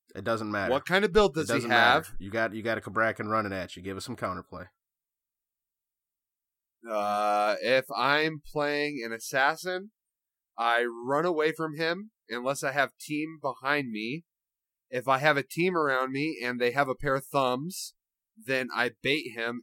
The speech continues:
Speaker 2: and hopefully we turn on him and kill him. If not, I'm running away.
Speaker 1: All right, so get him to overextend himself.
Speaker 2: Every time.
Speaker 1: Good, good advice. Good advice.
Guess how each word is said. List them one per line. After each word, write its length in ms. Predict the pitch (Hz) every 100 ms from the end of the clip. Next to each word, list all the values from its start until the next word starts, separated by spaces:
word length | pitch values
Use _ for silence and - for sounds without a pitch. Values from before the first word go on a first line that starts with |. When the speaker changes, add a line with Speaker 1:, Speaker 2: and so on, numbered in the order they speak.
| 110
Speaker 2:
and 300 | 117 113 107
hopefully 380 | 127 147 139 135
we 140 | 127
turn 240 | 120 131 127
on 140 | 123
him 80 | 113
and 120 | 107
kill 180 | - 110
him. 140 | 90 - _ _ _ _
If 240 | 135 147 135
not, 280 | 143 170 156
I'm 280 | 113 117 98 101
running 280 | 117 135
away. 360 | 131 117 95 90 _ _ _ _ _ _ _ _ _ - 98
Speaker 1:
All 80 |
right, 180 | 95 80
so 140 | - 92
get 200 | 107 117
him 120 | 127
to 60 |
overextend 640 | 117 123 135 135 - 113 104
himself. 300 | 104 - 127
Speaker 2:
Every 180 | 156 147
time. 240 | 147 117
Speaker 1:
Good, 120 | 110 - _ -
good 140 | 104
advice. 360 | 113 101 87 - - _ _ -
Good 100 | 95
advice. 320 | 90 87 85